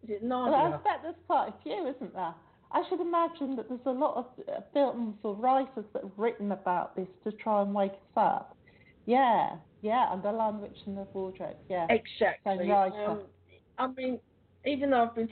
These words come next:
Speaker 1: to university and I've got my degree and I've got accredited and I've done all that and, and whatever, um, I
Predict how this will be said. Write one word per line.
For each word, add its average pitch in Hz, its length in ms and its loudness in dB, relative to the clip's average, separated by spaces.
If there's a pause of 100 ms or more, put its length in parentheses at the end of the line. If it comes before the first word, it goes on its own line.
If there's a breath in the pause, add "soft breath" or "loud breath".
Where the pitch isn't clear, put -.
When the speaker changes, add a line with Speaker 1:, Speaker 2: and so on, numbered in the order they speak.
Speaker 1:
to 233 60 -8
university 208 580 -2
and 180 80 -2
I've 175 120 -4
got 202 180 0
my 196 120 -2
degree 175 520 -4
and 170 80 -4
I've 160 120 -10
got - 140 -2
accredited 165 720 -2
and 147 240 0 (480 loud breath)
I've 156 140 -2
done 175 180 2
all 180 220 -8
that 156 200 0 (200)
and, 147 280 -6
and 156 160 -4
whatever, 156 480 -4 (480 soft breath)
um, 180 360 0 (880)
I 226 80 -2